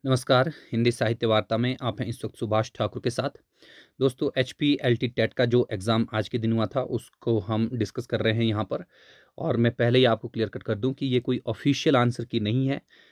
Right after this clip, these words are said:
जो भी प्रश्न यहाँ पर डिस्कस किए जा रहे हैं, वो अपने निजी प्रयासों के ज़रिए ही मैं बता रहा हूँ आप लोगों को। तो I hope कि आप लोगों के लिए ये वीडियो जो बहुत उपयोगी साबित होगी। और इसमें अगर किसी भी प्रश्न में मुझसे कुछ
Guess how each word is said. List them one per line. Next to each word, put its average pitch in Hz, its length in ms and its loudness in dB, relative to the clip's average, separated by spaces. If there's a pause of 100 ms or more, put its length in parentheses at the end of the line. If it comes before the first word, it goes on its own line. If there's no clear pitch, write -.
(180)
जो 147 160 4
भी 165 80 4
प्रश्न 143 420 -2 (280)
यहाँ 117 180 -2
पर 127 100 0
डिस्कस 120 340 -4
किए 117 160 0
जा 107 120 4
रहे 110 120 2
हैं, 139 80 0
वो 135 120 0
अपने 113 400 -2
निजी 113 420 0 (160)
प्रयासों 107 320 0
के 110 120 -4
ज़रिए 104 260 2
ही 98 280 2 (420)
मैं 113 300 0
बता 110 220 2
रहा 110 220 2
हूँ 113 160 -2
आप 101 120 -2
लोगों 104 220 -4
को। - 220 -12 (520)
तो 117 240 4
I 120 120 4
hope 139 280 2
कि 139 80 0
आप 117 160 4
लोगों 120 200 2
के 123 100 -4
लिए 123 200 0 (440)
ये 117 80 -2
वीडियो 127 280 4
जो 127 140 4
बहुत 117 260 -2 (120)
उपयोगी 117 300 0
साबित 120 360 0
होगी। 131 180 0
और 131 180 -2
इसमें 120 260 -6
अगर 123 180 0
किसी 143 300 -8
भी 175 80 2
प्रश्न 135 280 -4
में 135 100 -2
मुझसे 127 280 -4
कुछ - 320 -6